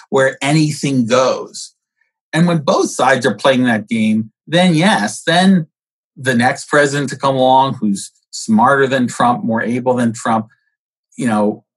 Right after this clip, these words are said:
a-, and perhaps even more malign than Trump, um, is gonna try to achieve even more, uh, and be even more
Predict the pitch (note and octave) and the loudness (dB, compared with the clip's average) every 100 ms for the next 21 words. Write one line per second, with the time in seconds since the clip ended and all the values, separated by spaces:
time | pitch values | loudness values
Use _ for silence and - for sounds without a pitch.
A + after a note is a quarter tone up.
0 | _ - C3+ - A#2 A2 A2+ A2+ A#2 A#2+ | _ -6 -6 -4 -4 -4 -2 -4 -2 -4
1 | A#2 - B2 C3 C#3 D#3 E3+ F3 G3+ C4 | -4 -4 -4 -2 0 2 4 4 4 2
2 | D#4+ G#3+ B2+ A#2+ - - C3 - _ _ | 2 2 0 -2 0 0 -2 -8 _ _
3 | _ _ - B2+ B2 A#2+ - _ _ C#3+ | _ _ -2 0 2 -2 -8 _ _ -6
4 | A#2 C#3 B2+ B2+ B2+ - - A#2+ A#2+ G#2+ | -4 -2 0 0 -4 -6 0 0 -2 -8
5 | _ _ B2+ - - B2+ A#2+ A#2 A#2+ A2+ | _ _ -12 -8 -6 -4 -2 -2 0 0
6 | A2+ A2 F#2 D#2+ - _ - G#2+ G2+ G#2+ | 2 0 0 -4 -16 _ -4 -2 -2 -2
7 | A2 G#2 A#2 A2+ A2+ A2 A2+ A2+ A#2 G#2+ | -4 -2 -2 -2 -2 0 0 0 0 0
8 | G#2+ | -4